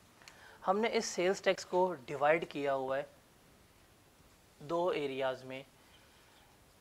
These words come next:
एक है एग्जेम्प्ट और दूसरा क्या है,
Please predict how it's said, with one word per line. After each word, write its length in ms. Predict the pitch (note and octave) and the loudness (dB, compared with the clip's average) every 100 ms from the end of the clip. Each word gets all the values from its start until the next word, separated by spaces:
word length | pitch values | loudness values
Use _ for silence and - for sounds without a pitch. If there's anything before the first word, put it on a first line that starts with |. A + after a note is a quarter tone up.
| _ - - - - - - - - - - - - - - | _ -20 -20 -20 -20 -20 -20 -20 -20 -20 -20 -20 -20 -20 -8
एक 220 | D#3+ F3+ | -4 -4
है 320 | - F3 F3+ - - - - - _ - - - - - - _ - - - - - _ - - - - | -4 -4 -4 -8 -20 -20 -20 -20 _ -20 -20 -20 -20 -20 -20 _ -20 -20 -20 -20 -20 _ -20 -20 -10 -8
एग्जेम्प्ट 520 | C3 B2 C#3+ F3+ - - - - - - - - - - - _ _ _ - - - - - - - - - - - - | -8 -6 -6 -6 -12 -20 -20 -20 -20 -20 -20 -20 -20 -20 -20 _ _ _ -20 -20 -20 -20 -20 -20 -20 -20 -20 -20 -20 -10
और 120 | D3+ D3+ | -6 -6
दूसरा 420 | C#3 D3 E3 E3+ | -8 -6 -2 -2
क्या 240 | E3+ C#3 | -2 -6
है, 240 | A#2+ C#3 | -6 -8